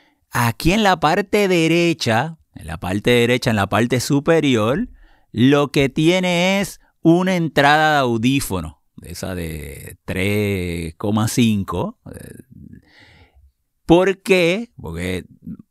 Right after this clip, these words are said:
más abajo entonces tiene dos botones y es uno para subir y para bajar el volumen.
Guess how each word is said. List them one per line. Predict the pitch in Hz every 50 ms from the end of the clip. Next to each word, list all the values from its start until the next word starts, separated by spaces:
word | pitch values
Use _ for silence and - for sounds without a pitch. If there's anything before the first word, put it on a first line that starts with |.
| _ 73 71 78 82 73 - _
más | 90 95 104 101 101 104 120 131
abajo | 127 127 135 135 131 131 143 135
entonces | 131 131 - 131 131 135 135 - 131 123
tiene | - 107 101 101 113 117 117 110 - _ - -
dos | 107 107 110 110 117
botones | 110 131 131 127 139 135 123 101 87 - - - - _ _ _ _ _ _ _ _ _ _ _ _ _ _ _ _ _ _
y | 113 104 90 87
es | 92 101
uno | 104 113 113 107 92
para | 98 90 82 82
subir | - - 87 87 104 143 190
y | 175
para | - 101 - 76 80
bajar | 76 - - - 82
el | 87
volumen. | 101 95 87 82 78 71 - - 80